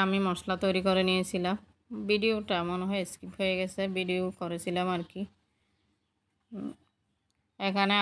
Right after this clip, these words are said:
আধা চামচ, এক, এ, ছোট, আ, চার চামচ, এক চামচ মরিচ, এক চামচ হলুদ, এক চামচ ধনিয়া, এক চামচ চিকন জিরা, আর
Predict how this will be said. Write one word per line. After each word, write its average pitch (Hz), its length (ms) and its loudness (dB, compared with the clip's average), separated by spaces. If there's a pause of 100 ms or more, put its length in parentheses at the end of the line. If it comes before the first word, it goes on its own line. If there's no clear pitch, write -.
আধা 175 180 2
চামচ, 190 460 2 (680)
এক, 202 120 0 (140)
এ, 214 100 2 (140)
ছোট, 226 280 0
আ, 185 120 8 (200)
চার 196 220 8
চামচ, 202 300 4
এক 214 160 6
চামচ 175 260 2
মরিচ, 180 320 2
এক 170 80 2
চামচ 165 440 0
হলুদ, 196 360 0
এক 175 180 0
চামচ 170 320 0
ধনিয়া, 180 240 2
এক 180 80 -4
চামচ 165 340 0
চিকন 165 300 0
জিরা, 160 260 2 (160)
আর 190 100 4